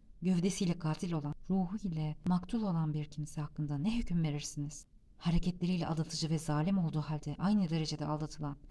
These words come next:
ve zulme uğrayan kimse hakkında ne dersiniz? Izdırap, idrakinizi kılıflayan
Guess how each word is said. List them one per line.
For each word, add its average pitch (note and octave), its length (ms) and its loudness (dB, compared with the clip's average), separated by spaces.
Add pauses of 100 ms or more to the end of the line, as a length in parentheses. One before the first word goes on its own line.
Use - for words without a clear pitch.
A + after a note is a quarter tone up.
ve F#3 60 4
zulme F3+ 300 4
uğrayan D#3+ 340 2
kimse D3+ 300 -4
hakkında C#3+ 400 -4
ne D3+ 240 0
dersiniz? D3 680 -6 (560)
Izdırap, D#3 540 0 (240)
idrakinizi D#3 640 2
kılıflayan D#3+ 600 0